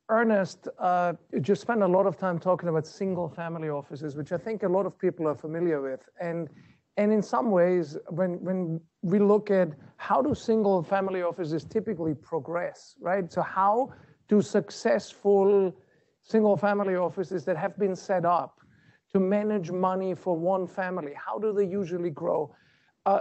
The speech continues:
very often they follow a growth pattern where at one point, and, and we highlighted this on the slide, where, but at one point they're figuring out, "Wow, we're good at what we do. We've actually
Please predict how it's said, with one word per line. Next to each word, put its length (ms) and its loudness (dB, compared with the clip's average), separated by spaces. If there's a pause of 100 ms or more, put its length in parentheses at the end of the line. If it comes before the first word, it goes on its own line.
(140)
very 360 4
often 460 0
they 120 0
follow 320 0
a 40 4
growth 340 2
pattern 460 -2 (480)
where 460 0 (240)
at 120 2
one 360 4
point, 580 -8
and, 180 -6 (120)
and 240 -10
we 180 2
highlighted 560 0
this 160 -6
on 80 -4
the 100 -4
slide, 300 -2
where, 180 2
but 220 2 (420)
at 80 -2
one 300 2
point 380 -2
they're 100 2
figuring 400 0
out, 160 0
"Wow, 240 2
we're 240 0 (160)
good 160 2
at 140 4
what 180 -2
we 160 -2
do. 300 0 (1040)
We've 300 4
actually 760 2